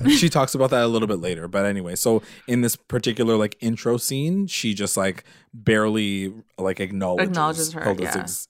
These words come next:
Speaker 1: existence. Um, then it cuts to Baxter High,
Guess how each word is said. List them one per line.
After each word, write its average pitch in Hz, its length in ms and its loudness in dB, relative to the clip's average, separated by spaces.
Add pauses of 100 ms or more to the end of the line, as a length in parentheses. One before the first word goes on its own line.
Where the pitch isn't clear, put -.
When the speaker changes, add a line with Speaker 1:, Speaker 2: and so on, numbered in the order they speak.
(100)
Speaker 1:
existence. - 800 -14 (520)
Um, 101 800 0
then 123 100 -2
it 143 60 -2
cuts 156 200 0
to 151 60 0
Baxter 104 340 -2
High, 87 420 -4